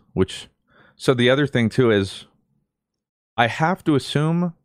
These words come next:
this was just a ploy to, like, build up hype and ticket sales is, like, it's only one day, but they'd already probably signed all the bands to a second day knowing we're gonna do a second day, but they didn't announce it.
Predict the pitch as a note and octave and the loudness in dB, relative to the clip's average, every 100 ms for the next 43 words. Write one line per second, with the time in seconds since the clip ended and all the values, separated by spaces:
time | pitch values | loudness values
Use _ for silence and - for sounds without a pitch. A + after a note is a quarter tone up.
0 | _ _ _ - A#2 C3 - A#2 - A#2 | _ _ _ -4 0 0 2 -2 0 -2
1 | - F#2 - A2+ A#2 A2+ G#2+ G#2 F#2 F2 | -2 -4 -2 0 2 2 0 -2 0 0
2 | - F2+ F#2+ F#2 - F#2 F#2 F#2+ - _ | -2 0 2 0 -2 -2 0 -2 -10 _
3 | _ _ _ _ - F#2+ F2+ E2+ E2 D#2 | _ _ _ _ -6 -2 -2 -2 -4 -8
4 | - A2 G#2+ - A2 G#2+ G#2 F#2 E2+ D#2+ | -4 -2 -2 0 2 2 0 -4 -6 -6
5 | F2 G2+ F#2+ F2 F#2 A2+ A#2 B2 C3 C#3+ | -6 -4 -4 -2 0 0 2 0 0 -4
6 | - - - G#2+ A2 C3 A#2+ - A#2+ G#2 | -8 -6 0 0 2 0 -2 0 0 0
7 | F#2 - G2 G2+ G2+ - G2 F2+ D#2+ F#2 | -2 -2 0 0 0 0 0 0 -2 -2
8 | G2 - E2 - G2 F2 F2 F2+ F2+ E2+ | -2 -4 -6 -2 -2 -2 -2 0 0 0
9 | F2 F2 E2+ _ _ _ _ _ - F2+ | 0 -2 -4 _ _ _ _ _ -4 0
10 | F2+ F2 E2 - F#2 - G2 G2 - - | 0 0 -2 0 -2 0 0 2 0 -2
11 | F#2 F2 D#2 E2 F2+ E2+ G2 F2+ | 0 0 -2 -2 -2 -2 -2 -2